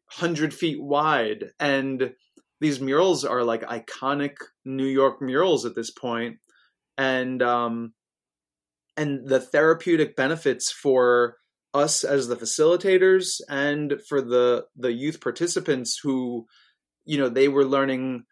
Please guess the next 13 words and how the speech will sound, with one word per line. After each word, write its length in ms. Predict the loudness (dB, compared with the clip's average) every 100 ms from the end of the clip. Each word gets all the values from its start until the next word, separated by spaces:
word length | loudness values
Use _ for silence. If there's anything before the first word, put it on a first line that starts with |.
| _ -4
not 220 | -4 -2
just 240 | -4 -2
the 100 | -4
creative 680 | -4 -2 2 2 0 -6 -12 -6
development 560 | -2 0 -2 -6 -6
skills, 540 | -4 2 2 2 -2 -4
but 120 | 0
also 400 | 0 0 0 0
leadership 640 | 0 -2 2 2 0 -6 -6
skills 480 | -2 -2 -2 -4
and 180 | -6 -10
team 280 | -8 -6 -2
building 560 | 0 0 0 -6 -10